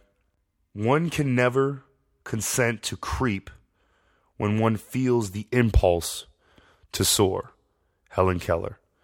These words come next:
Each of us has the opportunity to shape and reshape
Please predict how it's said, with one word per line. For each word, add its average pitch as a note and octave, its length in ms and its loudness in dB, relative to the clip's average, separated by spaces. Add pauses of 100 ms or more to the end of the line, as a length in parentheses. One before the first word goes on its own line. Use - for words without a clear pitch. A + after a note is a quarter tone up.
(540)
Each C3+ 240 0
of A#2+ 140 4
us A2+ 140 4
has G2+ 540 4
the G2 140 2
opportunity F#2 640 0
to F2+ 220 -10
shape - 560 0
and F2+ 240 -6
reshape G2 560 -2